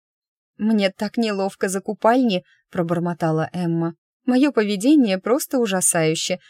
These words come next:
Прости меня, Бригитта». «Без проблем»,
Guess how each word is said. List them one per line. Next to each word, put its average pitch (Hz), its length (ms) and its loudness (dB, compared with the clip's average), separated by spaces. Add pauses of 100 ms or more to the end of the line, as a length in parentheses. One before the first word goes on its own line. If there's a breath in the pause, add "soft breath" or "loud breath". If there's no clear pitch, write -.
(200 soft breath)
Прости 220 460 -2
меня, 170 260 -2
Бригитта». 185 680 -6 (400)
«Без 262 260 2
проблем», 151 560 2